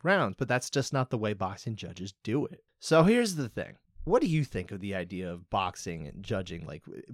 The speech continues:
what would you want it to be scoring more if it was up to you?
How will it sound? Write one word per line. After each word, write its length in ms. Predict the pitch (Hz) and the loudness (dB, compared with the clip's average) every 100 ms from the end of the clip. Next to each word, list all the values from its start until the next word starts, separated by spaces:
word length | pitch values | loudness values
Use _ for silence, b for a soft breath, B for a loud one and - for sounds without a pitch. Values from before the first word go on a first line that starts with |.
| 113 | -4
what 160 | 143 165 | 2 6
would 180 | 175 123 | 6 6
you 140 | 156 | 0
want 500 | 135 107 127 127 - | 0 2 4 2 -2
it 220 | - - - | -8 -8 -6
to 140 | 113 | -6
be 380 | 98 104 101 - - | -4 -4 -6 -8 -12
scoring 520 | - - 104 98 87 | -12 -8 -4 -4 -4
more 320 | 90 92 - | -8 -10 -8
if 200 | - 95 | -6 -4
it 120 | - - | -4 -2
was 200 | 170 160 | -2 0
up 200 | 151 - | -2 -4
to 100 | 123 | -6
you? 460 | 104 101 92 - | -6 -6 -8 -10